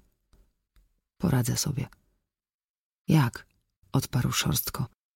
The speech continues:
"Na policję nie pójdziesz, bo nadal ciążą na tobie zarzuty. Sytuacja w Rewalu była dla śledczych jasna jak słońce.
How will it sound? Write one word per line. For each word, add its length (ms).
"Na 120
policję 460
nie 140
pójdziesz, 420
bo 120
nadal 320
ciążą 400
na 120
tobie 240
zarzuty. 520
Sytuacja 600
w 60
Rewalu 500
była 400
dla 160
śledczych 680
jasna 360
jak 160
słońce. 440